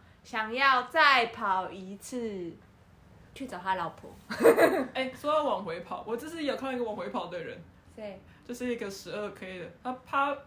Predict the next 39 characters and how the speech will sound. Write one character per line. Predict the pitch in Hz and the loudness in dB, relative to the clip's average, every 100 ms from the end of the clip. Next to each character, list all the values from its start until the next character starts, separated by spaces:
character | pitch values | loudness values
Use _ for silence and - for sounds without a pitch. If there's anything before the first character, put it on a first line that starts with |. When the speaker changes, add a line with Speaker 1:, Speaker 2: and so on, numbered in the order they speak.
| - | -16
Speaker 2:
他 | - 285 | -8 -6
在 | 285 | -6
十 | 277 214 | -6 -4
二 | 240 | -2
K | 247 233 | -2 0
的 | 226 | 0
那 | 226 | -2
个 | 220 | -8
折 | 196 175 | -6 -6
返 | 185 180 160 156 - - - | -4 -6 -8 -12 -20 -20 -20
的 | - 185 | -16 -14
地 | 220 202 | -12 -8
方， | 208 | -8
他 | 285 | -4
有 | 277 | -6
个 | 196 | -6
分 | - 226 226 | -8 -8 -6
流， | 160 - - | -8 -10 -14
就 | 247 | -8
是 | 247 | -4
四 | 240 262 | -4 -6
十 | 254 202 | -8 -8
二 | 214 | -8
K | 208 208 208 | -8 -10 -8
往 | 180 165 160 180 | -6 -6 -8 -14
左， | - - | -18 -18
Speaker 1:
嗯。 | |
Speaker 2:
四 | - 320 | -14 -12
十 | - | -8
二 | 226 | -8
K | 233 220 | -8 -8
半 | 226 214 | -8 -8
马 | 170 | -8
往 | 170 165 175 | -10 -12 -12
左， | 190 196 | -14 -16
十 | 175 190 | -14 -12
二 | 202 | -12
K | 208 196 | -10 -10
往 | 190 | -10